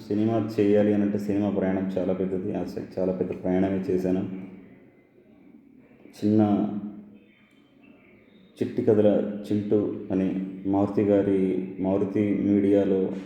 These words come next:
ప్రవేశించి డైరెక్టర్ మన రాజేష్ పులి గారి దగ్గర అసిస్టెంట్ డైరెక్టర్గా వెళ్ళి అందులో ఉన్నటువంటి గంగాధర్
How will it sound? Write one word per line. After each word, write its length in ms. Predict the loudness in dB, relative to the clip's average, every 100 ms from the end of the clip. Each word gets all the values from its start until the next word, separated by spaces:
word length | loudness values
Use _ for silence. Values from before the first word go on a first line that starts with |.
| -14 -12
ప్రవేశించి 840 | -4 0 2 2 0 -4 -2 -6 -6 -10 -18 -20 -20 -20 -20 -20 -20 -6
డైరెక్టర్ 800 | 4 4 4 2 4 4 4 0 -4 -8 -14 -18 -20 -20 -20 _ _ -20 -20 -14
మన 440 | -6 -2 -2 -2 -4 -6 -6 -8 -10 -12 -16 -14 0
రాజేష్ 400 | 4 4 2 0
పులి 100 | 2
గారి 200 | 2 2
దగ్గర 380 | 0 2 0 -2 -10 -16 -18 -20 -20 -20 -20 _ -10
అసిస్టెంట్ 300 | -8 0 2
డైరెక్టర్గా 680 | 2 0 -4 0 0 0 -6 -14 -20 -20 -20 -20 -4
వెళ్ళి 280 | 2 2 2 0 -4 -12 -16 -20 -20 _ -20 -20 -18 -6
అందులో 280 | 0 6 6
ఉన్నటువంటి 540 | 6 4 2 0 2
గంగాధర్ 1000 | 2 2 2 2 2 2 0 0 0 0